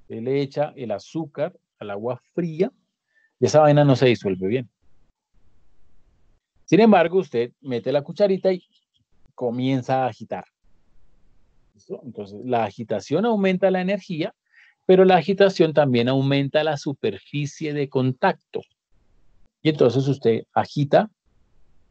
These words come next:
fuertemente y el azúcar se termina disolviendo, porque la agitación permite el aumento de la energía y también permite la superficie de contacto.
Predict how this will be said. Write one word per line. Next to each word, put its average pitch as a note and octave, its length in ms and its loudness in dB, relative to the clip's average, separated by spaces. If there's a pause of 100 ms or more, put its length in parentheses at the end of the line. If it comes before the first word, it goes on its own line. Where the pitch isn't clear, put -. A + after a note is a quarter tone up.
(340)
fuertemente F3 720 2 (340)
y G3 280 -2
el A#2+ 160 2
azúcar A2 640 -6
se - 360 -8
termina G2 520 -10
disolviendo, A2+ 720 -6 (500)
porque G2 280 -8
la F2+ 100 -6
agitación G2 580 -8
permite A2+ 760 0 (580)
el G2+ 140 -4
aumento F#2 460 -8
de C#3 120 2
la D3 100 0
energía F3 640 -6
y G#3+ 240 -2 (120)
también F2 380 -8
permite G#2+ 460 -4
la A#2+ 80 -4
superficie - 520 -14
de - 40 -20
contacto. - 480 -14